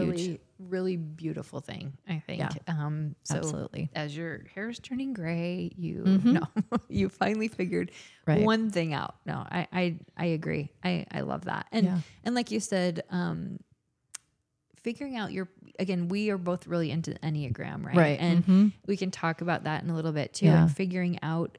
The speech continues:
Speaker 1: again, who you are as an individual and your personality. I think as you get to middle age, you, everybody has, you know, their strengths and what speaks to them and,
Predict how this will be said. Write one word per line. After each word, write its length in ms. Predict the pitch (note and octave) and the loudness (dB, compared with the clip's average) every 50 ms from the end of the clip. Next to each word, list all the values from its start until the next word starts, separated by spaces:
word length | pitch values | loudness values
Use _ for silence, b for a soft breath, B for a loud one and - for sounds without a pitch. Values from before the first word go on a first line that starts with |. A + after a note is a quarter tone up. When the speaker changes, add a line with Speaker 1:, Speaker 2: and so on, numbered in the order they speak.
| - - | -10 -6
Speaker 1:
again, 220 | G3 F3+ E3 D#3+ | -2 -2 -2 -2
who 240 | C#3 C#3+ - G3+ G#3+ | -2 -4 -2 -2 0
you 240 | G3+ F#3+ F#3+ F3 - | 2 2 2 0 0
are 280 | - D#3+ E3+ E3+ E3+ D#3 | -2 -2 -2 -2 -2 -2
as 200 | - E3+ D#3+ - | -2 -4 -4 -2
an 80 | D#3+ C#3 | -2 0
individual 800 | E3 E3 D#3+ E3 E3 E3+ E3+ E3+ F3 E3+ E3 D#3+ D3+ D3+ - - | 0 0 0 0 -2 -2 -2 0 0 2 2 2 2 0 -2 -4
and 440 | - D3+ D3+ D3 D3+ D3+ - E3 - | -4 -4 -2 -2 -2 -4 -4 -6 -6
your 160 | - - D3 | -6 -6 -8
personality. 720 | E3 - - D3+ D#3 - - D#3 D#3 D#3+ F3+ F#3+ F3+ E3 C#3+ | -8 -8 -8 -8 -8 -6 -4 -2 -2 0 0 0 -2 -2 -4
I 40 | D3 | -4
think 240 | - E3+ E3+ E3+ | -4 -4 -4 -2
as 180 | - E3+ E3+ - | -2 -4 -4 -4
you 60 | D3+ D#3 | -4 -4
get 180 | E3 - - | -4 -4 -4
to 100 | - D#3+ | -4 -4
middle 280 | D#3 D#3+ D#3 D#3+ D3 - - | -2 -2 0 -2 -2 -2 -4
age, 440 | D#3 D3+ D3+ D3+ D3 D#3 D#3+ - | -4 -4 -4 -4 -6 -6 -10 -12
you, 400 | - - - D3 C3 C#3 D#3+ - - _ _ _ _ _ _ _ _ - | -10 -8 -6 -6 -4 -4 -6 -8 -10 _ _ _ _ _ _ _ _ -6
everybody 460 | F3 F3 F3+ F#3 E3 E3 D3+ D#3 C3+ | -2 0 0 0 0 -2 -2 -2 -4
has, 460 | D#3 - - D#3+ C#3+ A#2 D3+ - - - | -4 -6 -8 -8 -8 -8 -8 -10 -6 -4
you 80 | E3+ | -2
know, 260 | E3+ E3 D#3+ D3 D#3+ b b b b b b b b _ | -2 0 -2 -2 -4 b b b b b b b b _
their 120 | - F#3 | -4 -4
strengths 580 | E3 - - - G3+ G3+ F#3+ E3+ - D#3+ - - | -4 -4 -4 -4 -2 -2 -2 -4 -6 -10 -10 -8
and 160 | E3 E3 D#3+ | -6 -6 -4
what 180 | D#3 D3+ - - | -4 -6 -8 -8
speaks 320 | - - G3+ F#3+ - - - | -8 -8 -8 -8 -8 -12 -12
to 100 | - E3+ | -4 -2
them 260 | D#3+ D3+ C#3 D3 D3+ | 0 0 2 0 0
and, 220 | D3 C#3+ - - | -2 -2 -6 -8